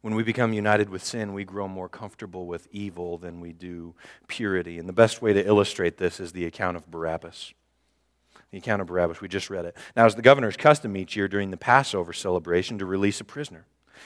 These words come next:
anyone the people requested. And one of the people, one of the prisoners at that time was Barabbas, a revolutionary who had committed murder in an uprising. And the crowd went to Pilate and asked him to release a prisoner as usual.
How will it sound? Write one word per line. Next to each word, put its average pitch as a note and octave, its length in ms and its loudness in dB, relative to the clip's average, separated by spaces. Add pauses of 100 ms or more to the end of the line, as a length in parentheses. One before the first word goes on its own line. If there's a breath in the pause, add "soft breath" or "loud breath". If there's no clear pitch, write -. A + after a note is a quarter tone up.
anyone D#3+ 320 8
the D3 60 4
people E3 280 2
requested. D3+ 480 4
And G#2 100 -2
one D3 100 8
of F3 80 10
the C3+ 60 -6
people, A2+ 400 -2 (280 soft breath)
one C3+ 120 6
of D3 40 8
the C3 60 4
prisoners E3 420 6
at G#2+ 80 -2
that A2 180 10
time A#2+ 280 4
was A2 120 -2
Barabbas, A2 680 4
a G#2+ 40 -6
revolutionary A2 880 4 (240 loud breath)
who C#3 100 2
had A#2+ 140 8
committed A#2 420 2
murder G#2 540 4 (180 loud breath)
in G#2+ 120 -6
an G#2+ 200 -2
uprising. F#2+ 640 4
And F#2 80 -12
the F#2 60 -10
crowd A2+ 400 8
went A#2 280 -6
to A2+ 80 -10
Pilate G#2 480 6
and G#2 200 -8
asked A2 360 -2
him G2 160 -4
to - 140 -10
release F2+ 360 -6
a F#2+ 40 -12
prisoner F#2+ 360 -10
as E2+ 140 -12
usual. G2 480 -8